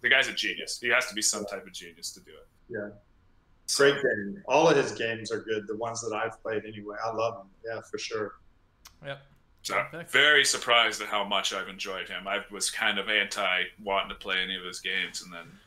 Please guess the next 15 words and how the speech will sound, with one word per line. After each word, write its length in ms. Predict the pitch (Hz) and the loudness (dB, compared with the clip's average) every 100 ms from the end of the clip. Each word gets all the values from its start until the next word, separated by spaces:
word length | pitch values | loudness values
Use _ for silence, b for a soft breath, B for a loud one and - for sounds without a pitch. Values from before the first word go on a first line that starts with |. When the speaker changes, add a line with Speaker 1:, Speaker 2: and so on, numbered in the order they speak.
| 101 | -20
Speaker 1:
have 120 | - | -20
been, 100 | - _ _ - | -20 _ _ -6
definitely 400 | 95 - 95 92 | -6 -6 -6 -6
enjoyed 380 | 90 90 87 85 _ - | -6 -8 -6 -8 _ -14
the 60 | 87 | -10
experiences 560 | - 90 87 - - | -8 -10 -10 -10 -6
so 120 | - - | -6 -8
far. 220 | - 87 _ _ _ | -20 -20 _ _ _
Speaker 3:
Sweet. 420 | - 143 139 139 127 | -18 -12 -12 -12 -12
Speaker 2:
Yeah. 260 | 104 101 98 _ _ _ _ _ - - - | -10 -10 -12 _ _ _ _ _ -20 -12 -2
Speaker 3:
All 100 | 151 | 4
right. 200 | 180 196 - - | 4 4 -6 -12
Speaker 2:
Good. 160 | 123 - b b - | -14 -14 b b -4
Speaker 3:
Number 380 | 151 160 190 | 0 2 2
one. 440 | 190 214 247 233 | 2 4 4 2